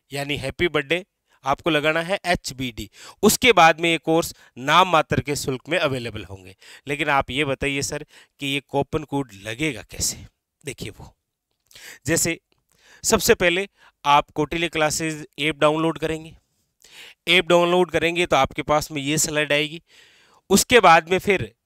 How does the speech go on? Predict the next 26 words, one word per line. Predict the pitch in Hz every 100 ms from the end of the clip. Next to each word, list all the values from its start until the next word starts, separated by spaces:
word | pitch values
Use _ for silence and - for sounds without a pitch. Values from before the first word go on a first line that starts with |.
| _
ये | 131 175
आपके | 170 160 -
सामने, | 147 170 165 165 175 _ _ _ _ _
जैसे | 135 165 175
आपको | 147 - - 147 - _ _ _ _ -
टीचर | 165 - 185
से | - 170
संबंधित | 170 156 160 160 -
कोर्स | - 151 156 -
लेना | 139 139 151
है | 147 156 160 _ _ _ _ _ - -
या | 139 180
फिर | - 196 120 - _ _ _ _ _
राजस्थान | 123 143 160 - 160 165
के | 156
किसी | 156 160 175 139 - _ _ 151
other | 151 165 147
exam | 135 160 156
से | 147
संबंधित, | - 147 151 156 156 - -
तो | -
उस | 180 -
पर | 185
आप | 160 156
क्लिक | 156 151 -
करेंगे। | 147 147